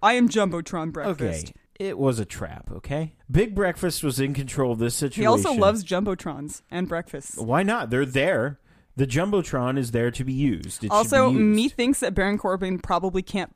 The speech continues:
Speaker 1: cut a live promo.
Speaker 2: He was alive.
Speaker 1: Mm.
Speaker 2: It was backstage.
Speaker 1: Mm.
Speaker 2: Wow. How dare you?
Speaker 1: I don't like breakfast, dude.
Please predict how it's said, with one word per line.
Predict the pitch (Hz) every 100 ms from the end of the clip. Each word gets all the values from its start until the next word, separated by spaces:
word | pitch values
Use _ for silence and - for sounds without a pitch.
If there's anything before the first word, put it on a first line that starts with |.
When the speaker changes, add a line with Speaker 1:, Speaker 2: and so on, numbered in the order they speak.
| -
Speaker 1:
cut | 214 185
a | 170
live | 165 165 -
promo. | 180 170 147 - _
Speaker 2:
He | 294 427
was | 403
alive. | 262 113 104 170 - _ _ _ -
Speaker 1:
Mm. | 202 202 190 147 _
Speaker 2:
It | 190
was | 233
backstage. | 240 - - 339 294 - - -
Speaker 1:
Mm. | 196 196 190 190 - -
Speaker 2:
Wow. | 78 76 85 73 - _
How | - 170 143
dare | - 95 104
you? | 85 78 - _ -
Speaker 1:
I | 185
don't | 233
like | 214 190
breakfast, | 175 165 - 165 -
dude. | 156 160